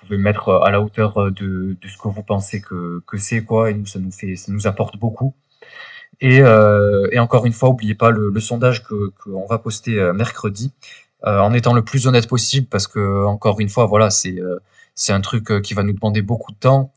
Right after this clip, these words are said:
qui va vous demander peut-être, euh, un peu de temps, mais est-ce que vous êtes prêt, voilà, à vous investir en temps et peut-être, euh, comme on l'a dit, euh, un peu, euh, en argent, c'est rien de, de phénoménal, mais, euh,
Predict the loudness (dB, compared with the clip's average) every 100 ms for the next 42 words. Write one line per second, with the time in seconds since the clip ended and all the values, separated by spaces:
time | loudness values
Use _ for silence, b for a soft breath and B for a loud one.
0 | -10 -2 -2 0 0 0 -2 -4 -4 -2
1 | 0 -2 -4 _ _ _ 0 0 0 4
2 | 4 4 2 -2 -4 -4 -2 -4 -4 -2
3 | 2 4 6 4 0 -6 -4 -4 -4 -4
4 | -2 -4 -2 0 2 0 -2 -6 -6 -6
5 | -8 -4 -4 -2 -2 -4 -2 -2 -4 b
6 | b b -6 -6 -2 2 6 6 4 2
7 | 0 2 0 0 -4 -6 -4 -4 -2 2
8 | 2 2 2 4 4 2 0 -4 -6 -4
9 | -2 0 4 4 4 0 0 0 0